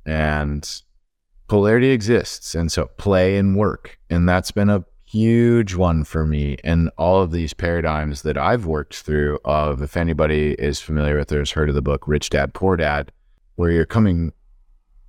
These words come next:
to this realization that, like, "Oh, wow, I'm creating my own poverty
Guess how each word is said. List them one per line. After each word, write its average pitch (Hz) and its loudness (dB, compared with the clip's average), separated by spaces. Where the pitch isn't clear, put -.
to 87 2
this 87 -2
realization 87 2
that, 80 -2
like, 73 -2
"Oh, 117 2
wow, 104 0
I'm 107 0
creating 71 -2
my 76 -2
own 80 0
poverty 71 -4